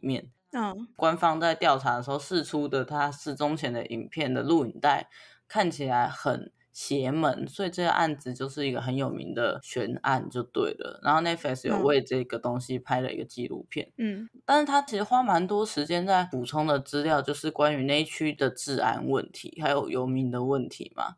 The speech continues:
Speaker 2: 嗯。
Speaker 1: 我刚刚就是在思考的问题，就是说，其实我们如果要，要判断说它是不是一个有效，或者是它是不是一个好的设计，其实我说针对这张长椅，我们也要根据它那个地区的恶化程度来讨论，
Speaker 2: 嗯。
Speaker 1: 对不对？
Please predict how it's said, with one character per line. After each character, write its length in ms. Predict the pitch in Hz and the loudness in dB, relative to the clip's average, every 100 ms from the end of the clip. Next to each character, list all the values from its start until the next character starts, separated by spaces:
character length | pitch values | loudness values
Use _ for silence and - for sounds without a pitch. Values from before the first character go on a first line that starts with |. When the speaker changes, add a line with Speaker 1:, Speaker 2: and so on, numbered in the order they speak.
| - | -6
Speaker 2:
嗯。 220 | 220 190 | -6 0
Speaker 1:
我 100 | 170 | 2
刚 180 | 175 311 | 4 4
刚 120 | 330 | 4
就 180 | 320 302 | 2 0
是 200 | 294 269 | -2 -2
在 100 | 262 | 2
思 320 | 233 190 202 | 2 2 -2
考 280 | 208 170 127 | -2 0 0
的 280 | 131 131 113 | 2 0 -2
问 280 | - 196 151 | 2 4 4
题， 200 | 151 131 | 0 -2
就 120 | 131 | -2
是 160 | 151 165 | -4 -4
说， 160 | 156 156 | -2 -2
其 140 | 180 | 0
实 80 | 240 | 0
我 140 | 208 | 0
们 160 | 139 139 151 | 0 -2 0
如 100 | 175 | 2
果 100 | 147 | 4
要， 160 | - - | 4 2
要 120 | 214 | -2
判 260 | - 202 196 | 0 -2 2
断 180 | 196 | 0
说 140 | 175 180 | 0 -2
它 120 | 180 | -2
是 160 | 180 202 | -2 -4
不 80 | |
是 200 | 175 190 | -6 -4
一 60 | 175 | -4
个 120 | - | -2
有 240 | 131 123 110 | -2 -2 -2
效， 280 | - 180 151 | 2 2 4
或 200 | 175 131 | 2 0
者 40 | |
是 240 | 127 151 - - - _ | 0 -4 -6 -14 -20 _
它 100 | - | -8
是 100 | 262 | -6
不 60 | 277 | -6
是 200 | - 254 | -8 -6
一 40 | |
个 80 | 170 | -4
好 160 | 139 123 | 0 0
的 60 | |
设 140 | 127 175 | 0 -2
计， 160 | 175 | -2
其 140 | 156 147 | -4 -6
实 420 | 139 139 139 151 _ _ - | -4 -4 -4 -8 _ _ -10
我 100 | 151 | 2
说 120 | 190 | 4
针 200 | 190 175 | 4 4
对 100 | 175 | 4
这 60 | 165 | 4
张 200 | 143 143 | 2 2
长 240 | 131 110 | -6 -8
椅， 200 | 113 - _ _ - | -10 -14 _ _ -2
我 80 | |
们 100 | 151 | 2
也 100 | 165 | 4
要 200 | 160 202 | 6 4
根 300 | 233 220 196 | 2 0 0
据 180 | 196 208 | 0 -4
它 200 | 185 170 | 0 2
那 220 | 175 180 | 2 0
个 120 | 175 147 | 0 0
地 200 | 180 147 | 2 2
区 240 | - 139 | 0 -2
的 140 | 127 | 0
恶 240 | 123 170 147 | 2 4 6
化 220 | 147 131 | 6 4
程 260 | - 127 127 | 2 -10 -8
度 220 | 139 - | -8 -8
来 160 | - - | -12 -6
讨 220 | - - | -4 -4
论， 180 | 143 - | -4 -6
Speaker 2:
嗯。 60 | - | -8
Speaker 1:
对 120 | 117 | -10
不 60 | - | -8
对？ 220 | - - | -8 -8